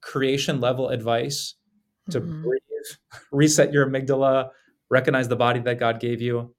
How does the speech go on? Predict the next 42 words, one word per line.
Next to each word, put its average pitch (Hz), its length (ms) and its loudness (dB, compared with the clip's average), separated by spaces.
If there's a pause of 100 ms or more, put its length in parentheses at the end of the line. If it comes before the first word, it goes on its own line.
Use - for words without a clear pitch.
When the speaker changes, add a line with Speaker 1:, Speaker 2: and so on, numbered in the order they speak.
Speaker 1:
Um, 117 160 -8
to - 120 -20
me, 123 60 -6
that's 117 180 -4
the - 60 -14
best 113 220 -4
place 117 200 -2
to 107 40 -16
start. - 300 -10 (920)
Speaker 2:
So - 180 0
you 208 60 4
talk 202 240 2
about 165 340 2
the 180 60 -6
importance 165 480 -4
of 165 220 -6
grouping, 156 680 -4 (140)
which 170 220 0
is 160 160 -2
being 175 280 0
in 165 120 -4
connection 156 440 -6
with 151 140 -8
others 156 320 -2
who 165 100 -4
are 156 180 -2
also 147 480 -2
struggling 147 480 -6
with 143 180 -8
anxiety. 143 720 -6 (1000)
Why 160 320 -4
is 254 140 0
that 302 180 2
so 226 160 0
important? 190 440 0
Why 160 160 0
do 202 100 2
I 220 80 2
need 214 220 2
to 214 100 -2
admit 185 300 -2
this 220 380 2